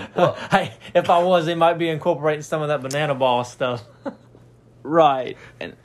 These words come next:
Speaker 2: it's, I like watching baseball in person.
Speaker 1: Yeah.
Speaker 2: I think we're both more talking about it on T V.
Speaker 1: Yeah.
Speaker 2: Like, this weekend, I'm going to watch my brother. Shout out to, uh, my brother Hunter. They're playing in the playoffs this year in, uh, Alabama juco.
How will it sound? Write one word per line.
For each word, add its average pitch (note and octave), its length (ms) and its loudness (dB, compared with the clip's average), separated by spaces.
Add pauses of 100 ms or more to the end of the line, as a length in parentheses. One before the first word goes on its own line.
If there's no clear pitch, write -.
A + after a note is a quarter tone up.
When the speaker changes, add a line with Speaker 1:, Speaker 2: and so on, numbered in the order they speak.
(240)
Speaker 2:
it's, G#3+ 180 4 (140)
I D#4 180 4
like C#4 220 2
watching F3+ 340 0
baseball D#3+ 380 -2
in C#3 80 -8
person. D#3+ 500 -8 (140)
Speaker 1:
Yeah. A#2+ 240 -6
Speaker 2:
I E3 80 0
think G#3 160 2
we're F#3 100 2
both E3+ 180 4
more D#3+ 200 -4
talking D3 340 0
about C#3 300 0
it C3 60 -2
on C3+ 200 -6
T C3+ 220 -6
V. D3+ 340 -4
Speaker 1:
Yeah. D3 160 -4
Speaker 2:
Like, F3 160 4
this G3 180 0
weekend, F3 320 4
I'm F3 120 2
going F3 160 4
to D#3+ 60 -2
watch D#3+ 220 2
my D3+ 120 -2
brother. D3+ 260 -2
Shout D#3+ 240 0
out D#3 220 0
to, C3+ 260 -2 (640)
uh, D3 160 4
my C#3+ 140 -2
brother D3 360 2
Hunter. C#3+ 680 -2
They're D3 320 -2
playing D3 400 -4
in C3+ 100 -6
the B2+ 60 -10
playoffs C3+ 480 -2
this B2+ 200 -8
year C3+ 260 -2
in, B2+ 120 -4
uh, B2 60 -4
Alabama B2+ 480 -2
juco. C3 540 -4